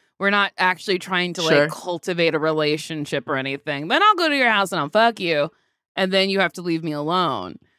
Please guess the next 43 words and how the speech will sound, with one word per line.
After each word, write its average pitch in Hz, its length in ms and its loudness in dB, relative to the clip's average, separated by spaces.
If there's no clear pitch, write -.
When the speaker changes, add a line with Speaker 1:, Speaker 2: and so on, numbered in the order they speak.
Speaker 1:
'Cause 185 160 2
I've, 196 560 4
I've 254 140 2
hooked 339 180 0
up 240 100 0
with 220 120 -2
people 190 580 2
and 175 160 -2
then 185 160 0
they've, 175 180 2
like, 165 300 0
texted - 520 -4
me 175 140 -6
constantly, 165 680 -2
and 220 80 -2
I'm 190 100 0
like, 180 240 0
"You, 175 680 0
no. 156 640 0
I 190 60 4
Speaker 2:
No. 175 80 8
Speaker 1:
don't, 165 720 4
I 175 40 -2
don't 190 140 2
want 170 260 2
this. 147 480 -2
Like, 165 240 2
we're 180 240 2
just, 180 240 4
we're, 175 100 4
Speaker 2:
Um, 170 140 -2
Speaker 1:
we 202 120 -2
just 175 440 0
hooked 180 220 -4
up. 147 180 2
Please 175 300 -4
leave 170 180 0
me 170 100 -2
alone." 135 560 -4
Speaker 2:
I 185 80 4
think 214 320 0
for 190 140 2
me, 180 440 2